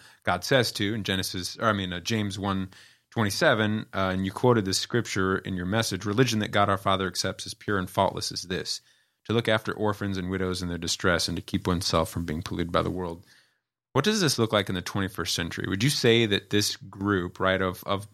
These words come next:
basically an oppressed, marginalized group of people in the form of widows and orphans, is this a larger group or a shorter group,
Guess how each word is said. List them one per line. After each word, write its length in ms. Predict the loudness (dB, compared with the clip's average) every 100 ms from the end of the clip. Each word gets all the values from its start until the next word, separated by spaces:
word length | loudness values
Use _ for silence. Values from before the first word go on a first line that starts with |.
| 0
basically 340 | 2 2 0 -2
an 60 |
oppressed, 440 | -4 0 0 0 0
marginalized 600 | 0 0 -2 -2 -2 -2
group 160 | -6 -8
of 60 |
people 380 | -6 -2 2 2
in 180 | 2 2
the 60 | 0
form 220 | 2 2
of 80 | 4
widows 320 | 4 4 2
and 80 | 0
orphans, 480 | 0 -2 -2 -4 -8 -16 -20 -10
is 120 | -4
this 160 | -4 0
a 80 | 0
larger 480 | 2 4 2 2 -2
group 420 | 0 0 0 -4
or 160 | -4 -2
a 60 | 0
shorter 440 | 0 0 0 0
group, 460 | -4 -4 -4 -6